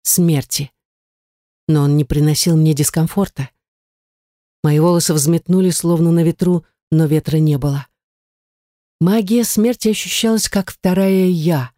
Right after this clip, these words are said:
Магия срывалась с кончиков пальцев.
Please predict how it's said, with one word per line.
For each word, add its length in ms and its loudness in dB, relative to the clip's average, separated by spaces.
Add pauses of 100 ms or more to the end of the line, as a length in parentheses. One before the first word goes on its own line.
(800)
Магия 380 0
срывалась 500 0
с 80 -2
кончиков 520 -4
пальцев. 520 -6